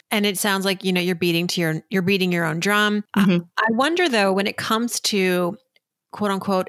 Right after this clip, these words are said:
Speaker 1: enough, right? You talked a little bit earlier about you got to this point where it was just, like, chasing money and, you know, it wasn't, you kind of reached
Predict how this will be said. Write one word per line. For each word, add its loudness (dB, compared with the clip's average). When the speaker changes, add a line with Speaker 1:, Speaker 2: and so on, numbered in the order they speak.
Speaker 1:
enough, -4
right? 0
You -2
talked 0
a 2
little 0
bit -2
earlier 0
about -2
you -4
got 0
to -4
this -4
point -6
where 0
it -4
was -4
just, -6
like, -4
chasing -4
money -2
and, -4
you -8
know, -4
it -4
wasn't, 0
you -4
kind -4
of -4
reached -6